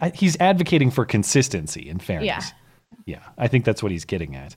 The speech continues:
Speaker 1: Um, that was, uh, David Benham, who runs Cities for Life. No word on the charge that I've seen. Um, but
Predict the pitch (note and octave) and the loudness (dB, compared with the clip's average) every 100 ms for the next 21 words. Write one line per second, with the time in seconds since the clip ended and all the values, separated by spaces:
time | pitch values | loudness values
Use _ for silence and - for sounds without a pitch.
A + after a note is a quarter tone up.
0 | - - _ - C3 C3 D3 F#3 F3+ C3+ | -20 -20 _ 0 2 6 4 4 4 4
1 | D#3 B2+ B2 D#3 D#3+ C3 G#2 B2+ E3 E3 | 4 4 4 2 2 2 2 4 6 6
2 | C3+ B2+ B2+ - C#3 D3+ D3 - B2+ A2 | 4 4 2 2 2 2 2 0 0 2
3 | D3 D#3 D3 D3+ D#3+ E3 C3+ B2+ A2 - | 2 4 4 4 4 2 2 2 2 0
4 | - - D3+ C3 A2 G2+ A2 G#2 F#2+ - | -2 0 2 2 0 -2 0 0 0 -2
5 | G#2 G#2 G2+ - - - _ _ A#2 A2 | 0 0 -2 -6 -20 -20 _ _ 2 4
6 | G#2+ G#2+ A2+ - _ - B2 C#3+ D#3 | 4 2 -2 -8 _ -14 0 4 4